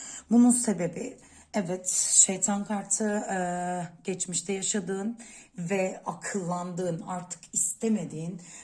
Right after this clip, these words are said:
bazı olayları gösteriyor. Aldatılıp kandırılmışsın, üzülmüşsün, e, zorunlu bir ayrılık yaşamışsın. Duyguların kullanılmış, buna,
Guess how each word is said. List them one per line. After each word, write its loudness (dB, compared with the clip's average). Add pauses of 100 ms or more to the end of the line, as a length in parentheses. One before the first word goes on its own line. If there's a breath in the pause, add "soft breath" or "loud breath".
(140 loud breath)
bazı 4
olayları -4
gösteriyor. -6
Aldatılıp -4
kandırılmışsın, -4
üzülmüşsün, -2 (580 loud breath)
e, 0 (360)
zorunlu 2
bir 0
ayrılık -2
yaşamışsın. -2
Duyguların -2
kullanılmış, -6
buna, 0